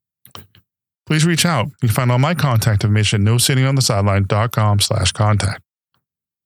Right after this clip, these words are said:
Please sign up for the news e-, email letter. Keep up with updates going on. I can share with you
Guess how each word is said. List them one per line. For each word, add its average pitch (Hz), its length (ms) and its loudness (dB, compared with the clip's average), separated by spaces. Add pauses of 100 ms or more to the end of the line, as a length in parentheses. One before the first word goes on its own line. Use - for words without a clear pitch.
(220)
Please 156 280 0
sign 123 260 0
up 123 100 0
for 120 60 -4
the 110 80 2
news 107 240 2
e-, 113 160 0
email 117 300 0
letter. 107 180 0
Keep - 180 -6
up 185 100 -2
with 180 100 0
updates 180 360 -2
going 160 220 0
on. 135 220 0 (960)
I 110 80 0
can 117 120 -2
share 123 240 0
with 117 140 0
you 135 260 2